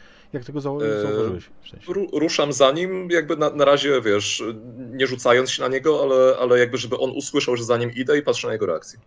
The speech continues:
Speaker 1: Mhm, więc w momencie, kiedy, kiedy, wiesz, on patrzył na ciebie, więc kiedy ruszasz, e,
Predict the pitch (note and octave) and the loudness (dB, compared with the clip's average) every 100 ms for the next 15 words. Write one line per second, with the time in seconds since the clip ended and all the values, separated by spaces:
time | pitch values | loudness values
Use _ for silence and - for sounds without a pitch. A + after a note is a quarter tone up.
0 | - A#2 E3 D#4 A3 F3 F#3+ F3+ F3 E3+ | -10 -6 -6 -6 -6 -2 -2 -2 -4 -2
1 | F3 F#3 F#3 F3 D#3 D#3+ D#3+ D#3 D3 D3+ | -2 -2 -4 -6 -4 -2 -2 -4 -8 -10
2 | C#3+ D3+ D3 D3 D3 D3 C#3+ B2 A2 A2+ | -6 -4 -4 -4 -6 -6 -8 -10 -10 -12
3 | A2+ C3 B2+ G#2+ - C3 A#2+ C#3+ - A2 | -12 -10 -8 -8 -8 -14 -8 -8 -8 -10
4 | G#2+ C3 B2+ A2+ C3+ C3+ C3+ C3+ C3 - | -8 -8 -10 -10 -8 -4 -4 -2 -6 -6